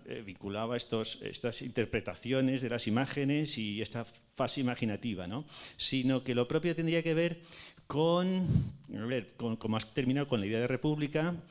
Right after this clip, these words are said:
lo propio tendría que ver no con la propiedad individual, sino con la apropiación del Estado.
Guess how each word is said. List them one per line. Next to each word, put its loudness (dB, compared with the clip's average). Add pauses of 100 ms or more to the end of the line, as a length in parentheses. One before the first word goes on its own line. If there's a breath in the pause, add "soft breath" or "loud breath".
(320 loud breath)
lo 4
propio 0
tendría 2
que 2
ver 0
no 2
con 2
la 4
propiedad 2 (840 loud breath)
individual, 2 (280 loud breath)
sino 4
con 4
la 4
apropiación 2
del 4
Estado. 0